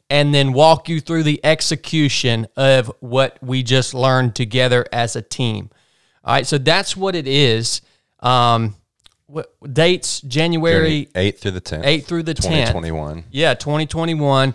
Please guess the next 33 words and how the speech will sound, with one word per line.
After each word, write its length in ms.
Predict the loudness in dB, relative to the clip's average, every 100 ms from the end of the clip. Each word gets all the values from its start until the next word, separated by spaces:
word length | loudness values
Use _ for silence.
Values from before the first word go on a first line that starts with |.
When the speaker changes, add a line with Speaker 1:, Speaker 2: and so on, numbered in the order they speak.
| -6 -10
Speaker 1:
So 520 | 2 4 4 0 -6
this 380 | -2 0 0 -2
is, 160 | 0
um, 360 | 2 4 2 -2
you 120 | 0 0
know, 140 | 0
we 140 | -2
did 180 | 0 0
it 80 | 2
in 140 | 0
January 520 | 2 0 0 0 0 0
because, 460 | -2 0 0 0 -6 -4
uh, 120 | -4 -6
we 140 | -8 -4
want 300 | -2 -2 -2
you 60 |
guys 360 | 0 2 2 -2
to, 360 | -4 -2 -2 -6 -12 _ -6
to 180 | -2 -2
really 600 | 2 2 4 2 0 -4 _ _ _
kick 320 | -6 -6 -2
your 160 | -2 -2
year 360 | 0 2 2 2
off. 460 | 4 6 6 2 -2
I 100 | 0
mean, 160 | 0
just 320 | 0 -2 -4 -6
freaking 380 | -6 -4 -4
just 340 | -2 -4 -6 _ _
all, 260 | 0 2 4
all 340 | 4 6 6 4
in, 320 | 4 4 4
right? 320 | 4 4 0